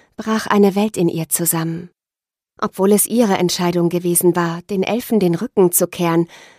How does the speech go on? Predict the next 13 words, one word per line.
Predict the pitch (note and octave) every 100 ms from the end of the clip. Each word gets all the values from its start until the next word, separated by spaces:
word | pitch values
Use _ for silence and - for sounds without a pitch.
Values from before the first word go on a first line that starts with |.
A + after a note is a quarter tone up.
| _ _
fühlte | - A#3+ - A3
es | G3+
sich | G3 -
nun, | F#3+ G#3+ B3+
da | G#3+ F#3
sie | -
es | E3+
tatsächlich | - F3 - C4 - F3 E3
getan | F3 - - A3 F#3+
hatte, | E3 - E3+ - - - _ _
absolut | - - - F3+ E3+ -
falsch | - D#3+ - -
an. | D#3 D#3+